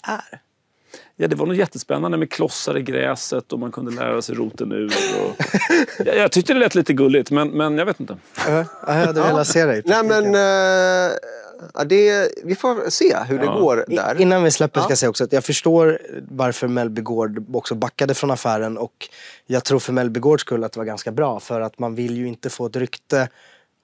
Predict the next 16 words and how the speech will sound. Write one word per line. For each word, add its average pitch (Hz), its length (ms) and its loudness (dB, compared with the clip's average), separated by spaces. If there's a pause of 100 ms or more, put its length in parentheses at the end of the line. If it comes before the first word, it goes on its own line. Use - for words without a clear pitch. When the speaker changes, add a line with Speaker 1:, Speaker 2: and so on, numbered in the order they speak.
(120)
Speaker 1:
Alltså, 147 180 2
vem, 156 320 4
vem 156 260 2
skulle 147 200 2
vilja 139 200 4 (100)
äga 143 160 2
saker 127 300 -4
med 123 100 -2
Mellby 120 260 -2
Gård 143 260 2
om 131 80 -2
man 120 120 -2
vet 117 200 -2
att - 100 -12
Mellby 117 260 -2
Gård 120 380 2